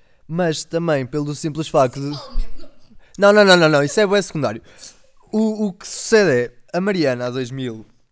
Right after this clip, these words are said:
Speaker 1: a Mariana pequena e até o Brandão estão, tipo, muito doentes.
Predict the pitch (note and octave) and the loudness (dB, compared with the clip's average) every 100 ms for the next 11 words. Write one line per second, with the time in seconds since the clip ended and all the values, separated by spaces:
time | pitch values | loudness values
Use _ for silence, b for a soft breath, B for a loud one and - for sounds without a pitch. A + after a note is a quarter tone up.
0 | _ _ _ _ - _ C3 C3 B2+ A#2+ | _ _ _ _ -20 _ -10 -6 -6 -8
1 | A#2 _ C3 A#2+ A2 A2+ _ C3+ C3 B2 | -12 _ -10 -10 -12 -18 _ -12 -10 -8
2 | B2 A#2+ A#2 A2+ A2+ A2+ B2+ C#3 _ _ | -8 -10 -8 -12 -12 -12 -14 -16 _ _
3 | _ C#3 C3+ C3+ _ _ _ _ _ - | _ -10 -10 -12 _ _ _ _ _ -14
4 | C#3 B2+ C#3+ D3 D3 D3 C3+ A#2+ B2+ B2+ | -14 -12 -12 -8 -8 -6 -8 -10 -12 -12
5 | A2+ - - | -12 -18 -20